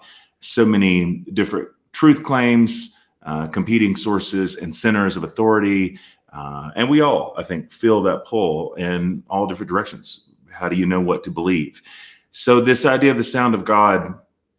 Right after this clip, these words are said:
and specifically then recognizing the voice of Jesus. How do we tell the voice of Jesus apart from all the other voices? Um, j-, just seems like a really resonant thing for me right now. So I wanna share that sermon with you. It feels worth saying.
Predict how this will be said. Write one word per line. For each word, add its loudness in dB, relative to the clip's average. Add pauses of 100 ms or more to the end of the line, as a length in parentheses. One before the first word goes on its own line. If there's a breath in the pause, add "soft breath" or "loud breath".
(400)
and -6
specifically -4
then 0
recognizing -4
the -4
voice -2 (100)
of -8 (100)
Jesus. -6
How 0
do 2
we 0
tell 0
the -4
voice -6
of -10
Jesus -8
apart -12
from -12
all -16
the -20
other -18
voices? -14 (480 loud breath)
Um, -2 (200)
j-, 2
just -2
seems 2
like 0
a 2
really 4
resonant 0
thing -4
for -6
me -4
right -8
now. -14
So -6
I 2
wanna 4
share 2
that 0 (240 loud breath)
sermon 2
with 0
you. -4 (120)
It -2
feels 2
worth 4
saying. -2